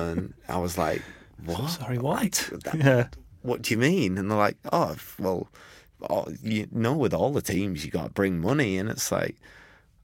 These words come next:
Speaker 1: "I don't have sixty grand. I
Speaker 2: Yeah.
Speaker 1: don't have half of that, nowhere near." It's like,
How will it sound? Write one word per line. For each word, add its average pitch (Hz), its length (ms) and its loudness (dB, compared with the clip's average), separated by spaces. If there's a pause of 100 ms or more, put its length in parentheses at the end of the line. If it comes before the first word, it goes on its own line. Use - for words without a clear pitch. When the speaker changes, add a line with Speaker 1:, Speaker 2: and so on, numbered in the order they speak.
(160)
Speaker 1:
"I - 120 -6
don't 160 180 2
have - 120 -6
sixty - 420 0
grand. 92 380 0
I 156 80 2
Speaker 2:
Yeah. 131 300 4 (320)
Speaker 1:
don't 110 120 2
have 98 120 -2
half 127 400 0
of - 60 -6
that, - 440 -6
nowhere 120 320 2
near." 110 380 2
It's - 220 -8
like, 85 260 -2